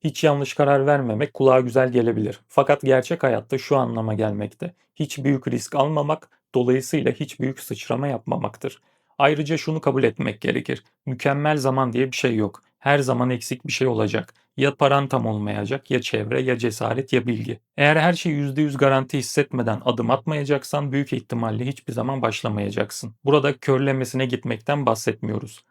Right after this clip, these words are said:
Araştırmak, plan yapmak, düşünmek tabii ki önemli. Ama bir noktadan sonra "Tamam, buraya kadar hazırlık, artık deneme zamanı." deme cesaretini göstermek gerekir. Aşırı güvenlik arayışı kulağa akıllıca geliyor ama uzun vadede şuna dönüşür: hiç risk almadan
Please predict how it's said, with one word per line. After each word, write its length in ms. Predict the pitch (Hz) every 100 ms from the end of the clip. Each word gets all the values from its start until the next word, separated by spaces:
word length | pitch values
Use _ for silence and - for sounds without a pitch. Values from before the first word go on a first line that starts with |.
| -
Araştırmak, 840 | 131 123 110 - 120 117 147 -
plan 180 | - 123
yapmak, 560 | 127 110 - 139 139 -
düşünmek 440 | 120 123 123 131
tabii 260 | 135 117 110
ki 120 | 131
önemli. 400 | 117 107 101 104 _ _
Ama 260 | 135 135 131
bir 80 | 156
noktadan 460 | 143 - 123 127
sonra 380 | 131 117 113 139 -
"Tamam, 360 | 127 113 110
buraya 240 | 123 117 110
kadar 260 | 120 123
hazırlık, 460 | 117 110 110 131 -
artık 420 | 131 117 127 -
deneme 300 | 123 120 117
zamanı." 480 | 110 110 107 104 110
deme 220 | 113 110
cesaretini 640 | 107 110 120 110 107 127 127
göstermek 600 | 123 110 113 113 113 -
gerekir. 420 | - 120 - - -
Aşırı 280 | 139 - 170
güvenlik 480 | 165 147 147 151 147
arayışı 380 | 135 120 110 165
kulağa 360 | 131 131 135
akıllıca 480 | 135 - 123 120 127
geliyor 360 | 120 110 104 110 -
ama 180 | 131 147
uzun 340 | 135 180 165
vadede 360 | 135 117 127 147
şuna 280 | - 127 113
dönüşür: 420 | 104 101 113 -
hiç 240 | - 143 -
risk 280 | 127 -
almadan 480 | 143 147 151 147 160